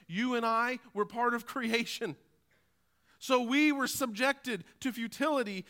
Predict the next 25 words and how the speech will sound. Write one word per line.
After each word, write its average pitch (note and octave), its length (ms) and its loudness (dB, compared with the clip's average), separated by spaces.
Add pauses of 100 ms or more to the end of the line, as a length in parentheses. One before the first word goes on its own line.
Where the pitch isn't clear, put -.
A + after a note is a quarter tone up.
(100)
and A3+ 160 -4
to A#3 120 -4
decay. A3 680 -4 (260)
That C#4 260 6
is C4 200 0
the A#3+ 120 2
matrix D4+ 760 0
in C#4 160 -2
which C#4 200 -4
we C4+ 140 -2
live, C#4+ 320 -2
move, C#4+ 440 0
and B3+ 100 0
have C#4 200 2
our C4+ 140 0
being, A#3+ 480 -4 (220)
a A3+ 120 2
matrix C4+ 540 -2
of A#3+ 140 -4
futility A#3+ 760 -2 (260)
and A#3+ 160 0
decay. A#3+ 640 0 (2500)
And D#3+ 160 -8
Romans A3 380 -2
five A#3+ 500 2